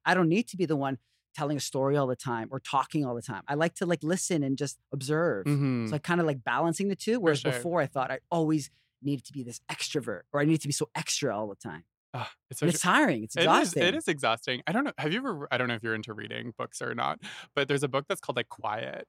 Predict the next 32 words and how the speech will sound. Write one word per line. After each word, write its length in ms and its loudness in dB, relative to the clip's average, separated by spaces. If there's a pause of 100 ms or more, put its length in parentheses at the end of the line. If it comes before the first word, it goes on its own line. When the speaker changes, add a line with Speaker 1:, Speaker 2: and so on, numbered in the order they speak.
(100)
Speaker 2:
And 120 2
it's, 160 -2
like, 120 -2
sort 240 0
of 160 -2
all 220 4
around 800 -2 (320)
how 300 2 (220)
we, 280 -4
like, 260 0
especially 440 -2
in 100 -2
today's 320 -6
society, 480 -2
we 160 -6
live 280 -4
in 80 -2
a 100 0
world 460 -2
that's, 180 -4
like, 160 -4
curated 800 0 (360)
for 320 0
extroverts. 720 -8
And, 140 2
like, 240 0
Speaker 1:
Mm. 80 0
Speaker 2:
it's 200 -2
sort 140 2
of 100 -2
like 220 0 (120)
being 280 -2